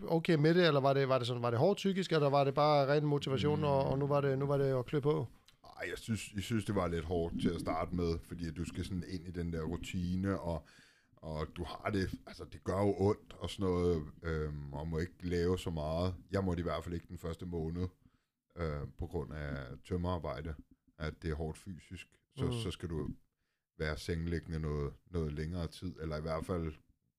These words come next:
Speaker 2: længere tid, før du må komme tilbage på,
Speaker 1: På
Speaker 2: på
Speaker 1: arbejde.
Speaker 2: arbejdsmarkedet.
Speaker 1: Ja.
Speaker 2: Hvis du er kontor, så var det vist to eller tre uger. Så,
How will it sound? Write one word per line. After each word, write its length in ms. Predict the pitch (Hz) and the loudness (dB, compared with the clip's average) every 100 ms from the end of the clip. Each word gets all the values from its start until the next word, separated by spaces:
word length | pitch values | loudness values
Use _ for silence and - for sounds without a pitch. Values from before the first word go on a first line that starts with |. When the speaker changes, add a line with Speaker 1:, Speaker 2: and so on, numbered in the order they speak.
| _ | _
Speaker 2:
længere 240 | 82 90 85 | -4 -2 -2
tid, 200 | - 98 - | -4 -10 -10
før 120 | 73 | -12
du 60 | 80 | -10
må 120 | 85 | -12
komme 280 | - 76 71 | -8 -8 -8
tilbage 340 | - 78 78 | -8 -6 -6
på, 260 | - 80 69 _ _ | -6 -8 -8 _ _
Speaker 1:
På 60 | - - - | -18 -14 -4
Speaker 2:
på 60 | |
Speaker 1:
arbejde. 220 | 120 113 107 | 0 2 2
Speaker 2:
arbejdsmarkedet. 540 | 92 92 87 80 80 | 0 0 -2 -2 -2
Speaker 1:
Ja. 60 | 60 | -2
Speaker 2:
Hvis 120 | 82 | -2
du 80 | 101 | -4
er 40 | |
kontor, 520 | - 87 - 98 85 87 | -4 -6 -2 -2 0 -2
så 120 | 95 | -2
var 120 | 90 | -2
det 160 | 80 71 | -2 -4
vist 160 | 69 | -8
to 240 | - 82 82 | -8 -10 -10
eller 140 | 67 | -14
tre 260 | - 80 - | -12 -10 -10
uger. 260 | 78 76 73 - _ _ _ _ _ _ _ _ | -10 -12 -12 -16 _ _ _ _ _ _ _ _
Så, 160 | - | -14